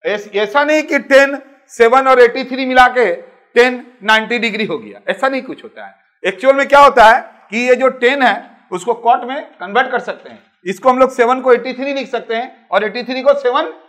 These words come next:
लिख सकते हैं, तो फिर वो वन हो जाता है formula के अनुसार। इसी तरह से ये देखिए, दोनों को मिला दिए, बच गया क्या सिर्फ?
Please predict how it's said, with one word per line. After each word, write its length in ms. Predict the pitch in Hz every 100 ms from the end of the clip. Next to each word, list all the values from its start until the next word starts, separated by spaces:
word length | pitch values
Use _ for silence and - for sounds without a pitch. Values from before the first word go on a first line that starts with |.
| _
लिख 180 | 185 208
सकते 280 | 143 104 110
हैं, 80 | 101 _ _ _ _ _ _ _ _ _ _ _ _ _ _
तो 80 | 208
फिर 220 | 214 -
वो 440 | 320 294 208 - - _ -
वन 200 | 226 220
हो 100 | 202
जाता 340 | 180 139 117
है 100 | 101 _ _ _ _ _ _ _ _ _ 214
formula 320 | 226 208 185
के 120 | 175
अनुसार। 480 | 139 117 104 - _ _ _ -
इसी 220 | 208 294
तरह 240 | 294 294
से 360 | 247 214 135 - _ _
ये 120 | 175 226
देखिए, 280 | 247 247
दोनों 280 | 220 220 254
को 100 | 254
मिला 260 | 269 269 254
दिए, 240 | 208 170 156 _ _ _ _ _ _ _ _ 147
बच 240 | 240 269
गया 180 | 247 285
क्या 200 | 254 277
सिर्फ? 260 | - 180